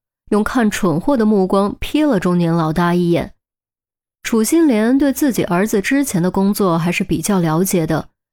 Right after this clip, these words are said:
能猜到个大概，所以也就躲在一旁静待事态发展。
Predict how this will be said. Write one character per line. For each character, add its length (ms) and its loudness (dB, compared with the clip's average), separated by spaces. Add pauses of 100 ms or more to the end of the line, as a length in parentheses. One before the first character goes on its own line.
能 160 0
猜 260 -2
到 120 0
个 100 -2
大 180 0
概， 340 -4 (340)
所 260 0
以 280 2
也 200 0
就 160 -2
躲 160 0
在 140 0
一 180 2
旁 320 -2
静 220 0
待 120 0
事 160 -2
态 180 -2
发 260 -2
展。 220 -4